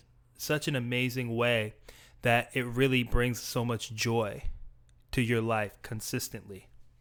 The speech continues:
What are you doing for yourself, or who are you becoming so that your personal growth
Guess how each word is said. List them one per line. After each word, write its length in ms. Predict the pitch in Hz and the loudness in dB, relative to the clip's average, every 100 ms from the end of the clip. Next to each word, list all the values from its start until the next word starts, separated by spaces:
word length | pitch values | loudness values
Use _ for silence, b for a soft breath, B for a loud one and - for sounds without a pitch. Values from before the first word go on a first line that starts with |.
| - _ _ b b b b b - | -20 _ _ b b b b b -6
What 160 | 127 | -2
are 40 | 170 | -2
you 180 | 170 156 | -4 -6
doing 320 | 156 160 151 | -4 -4 -6
for 180 | - 143 | -6 -4
yourself, 680 | 139 - - - 160 139 - | -4 -4 -6 0 2 2 0
or 80 | |
who 160 | 120 151 | -2 -2
are 60 | 160 | -2
you 140 | 151 | -2
becoming 460 | 143 131 143 160 156 | -4 -2 -2 -2 -4
so 160 | 147 | 0
that 140 | 139 120 | 0 -2
your 120 | 120 | -4
personal 580 | - 143 143 - 151 135 | -4 -2 -4 -4 -6 -6
growth 500 | 143 139 196 - | -4 -4 -4 -10